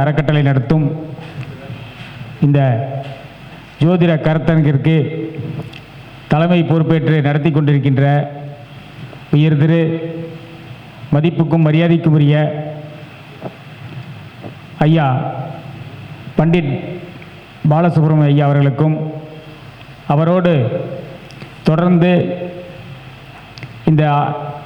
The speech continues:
ஜோதிட பணியை செயல்படுத்தி கொண்டிருக்கின்ற அத்துணை நிர்வாகிகளுக்கும்,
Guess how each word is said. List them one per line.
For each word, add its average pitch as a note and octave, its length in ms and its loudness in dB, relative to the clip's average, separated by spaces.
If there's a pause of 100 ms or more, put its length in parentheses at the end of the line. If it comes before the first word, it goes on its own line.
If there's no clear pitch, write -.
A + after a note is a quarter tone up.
(140)
ஜோதிட F3+ 300 4 (680)
பணியை F3 300 4 (1700)
செயல்படுத்தி F3 500 4
கொண்டிருக்கின்ற D#3 540 4 (160)
அத்துணை D3 760 2
நிர்வாகிகளுக்கும், E3 720 4